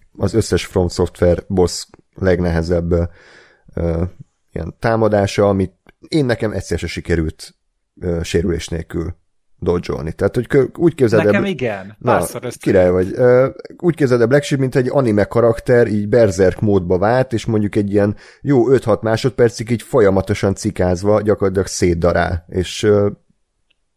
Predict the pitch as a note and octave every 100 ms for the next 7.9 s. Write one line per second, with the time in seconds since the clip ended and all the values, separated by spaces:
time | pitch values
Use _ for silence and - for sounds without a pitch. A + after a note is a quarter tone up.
0 | - - _ E3+ C#3 G#2+ F#2+ G2+ D3+ -
1 | B2+ A#2 G2 F2 C3 C3+ C#3 A#2 G#2+ -
2 | G#2+ G2+ F#2+ F#2 G2 - - - _ -
3 | G#2+ G#2 C#3 A2+ G2+ - G2 - F#2 F2+
4 | F#2+ - F#2+ F#2+ C3 A#2 A#2+ A#2 A2 G#2+
5 | - G2+ G2+ - G2 F#2+ F#2+ F#2 F#2 F2+
6 | F2+ F2+ F2 E2+ F2 F2 - G#2+ F#2 F#2
7 | G2+ F2+ - F#2+ G2 F#2+ G2+ F2